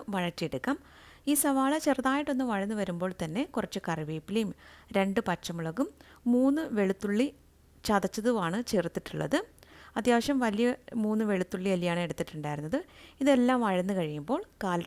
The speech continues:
ടീസ്പൂൺ മഞ്ഞൾപ്പൊടിയും അര ടീസ്പൂൺ കാശ്മീരി ചില്ലി പൗഡറും കൂടെ ചേർത്തിട്ട് നന്നായിട്ടൊന്ന് ചെറിയ തീയിൽ വെച്ചിട്ട് പൊടികളൊക്കെ ഒന്ന് മൂപ്പിച്ചെടുക്കാം. അതിനുശേഷം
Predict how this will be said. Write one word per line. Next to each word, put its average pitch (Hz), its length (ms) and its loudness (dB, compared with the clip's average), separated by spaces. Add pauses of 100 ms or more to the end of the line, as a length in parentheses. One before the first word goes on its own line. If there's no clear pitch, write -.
ടീസ്പൂൺ 202 360 -2 (160)
മഞ്ഞൾപ്പൊടിയും 160 640 -4 (460)
അര 277 220 2
ടീസ്പൂൺ 220 360 -2 (140)
കാശ്മീരി 190 500 -4
ചില്ലി 170 280 -4
പൗഡറും 175 340 -4
കൂടെ 185 220 -4
ചേർത്തിട്ട് 175 460 -4
നന്നായിട്ടൊന്ന് 190 760 -4 (100)
ചെറിയ 180 300 -2
തീയിൽ 170 240 -4
വെച്ചിട്ട് 202 300 -6 (440)
പൊടികളൊക്കെ 214 540 0
ഒന്ന് 175 180 -4
മൂപ്പിച്ചെടുക്കാം. 156 640 -6 (540)
അതിനുശേഷം 233 540 0